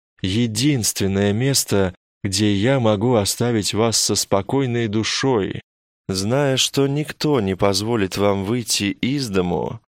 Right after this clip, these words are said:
чтобы вытворить очередную глупость».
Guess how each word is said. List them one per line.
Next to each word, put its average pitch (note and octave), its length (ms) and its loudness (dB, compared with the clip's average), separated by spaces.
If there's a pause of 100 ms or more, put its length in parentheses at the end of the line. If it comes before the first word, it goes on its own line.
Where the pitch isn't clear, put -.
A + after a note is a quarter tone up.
(120)
чтобы G2+ 560 0 (240)
вытворить A2 680 0
очередную G#2 680 0
глупость». - 960 -4